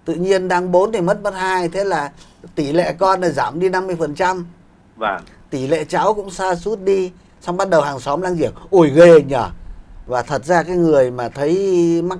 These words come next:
Speaker 1: cỡ xấu hổ ấy là mình. "Ơ,
Speaker 2: Vâng.
Speaker 1: hóa ra ông này bao nhiêu năm nay không gì, tò vò nuôi con nhện à.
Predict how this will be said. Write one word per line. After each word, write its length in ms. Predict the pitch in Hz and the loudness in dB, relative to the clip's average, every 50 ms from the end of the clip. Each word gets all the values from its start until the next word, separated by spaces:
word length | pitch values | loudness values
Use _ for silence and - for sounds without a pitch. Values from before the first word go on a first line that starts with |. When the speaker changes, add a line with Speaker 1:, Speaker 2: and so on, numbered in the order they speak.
| 180 | -6
Speaker 1:
cỡ 200 | - 175 170 190 175 | -4 -2 -2 -2 -4
xấu 160 | 180 196 190 | -6 -6 -6
hổ 340 | 185 170 127 113 104 101 110 | -4 -2 -2 -2 -2 -4 -6
ấy 140 | 123 156 160 - - - - _ _ - | -8 -8 -10 -14 -18 -20 -20 _ _ -6
là 140 | 151 143 135 | -2 -2 -2
mình. 300 | 139 143 143 143 127 113 - - _ _ _ _ _ _ _ _ _ _ - | 0 0 0 -2 -2 -6 -12 -20 _ _ _ _ _ _ _ _ _ _ -4
"Ơ, 120 | - 165 | 0 2
Speaker 2:
Vâng. 120 | 175 175 175 | 2 4 4
Speaker 1:
hóa 200 | 180 175 196 196 | 4 2 2 2
ra 160 | 190 180 170 | 0 0 0
ông 200 | 170 170 170 175 | 0 0 0 0
này 220 | 160 139 127 123 | -2 -2 -2 -4
bao 200 | 123 156 180 185 | -2 0 0 0
nhiêu 140 | 180 175 175 | 0 0 0
năm 200 | 170 170 170 170 | 0 0 0 0
nay 220 | 170 170 170 165 160 | 0 0 0 -2 -2
không 280 | - 190 180 175 175 | -4 -4 -4 -2 -2
gì, 380 | 147 147 143 131 123 113 101 98 - - - - - - | -2 -2 -2 -2 -4 -6 -8 -10 -12 -14 -14 -14 -6 0
tò 120 | - 160 147 | 2 2 2
vò 320 | 139 135 147 143 139 135 131 | 2 2 0 2 2 0 0
nuôi 200 | 135 170 185 180 | 0 0 0 0
con 220 | 175 180 180 180 | 0 -2 -2 0
nhện 260 | 175 170 165 143 151 | 0 0 0 -2 -4
à. 400 | 151 147 143 135 123 113 104 87 | -2 -2 -2 -2 -2 -4 -6 -8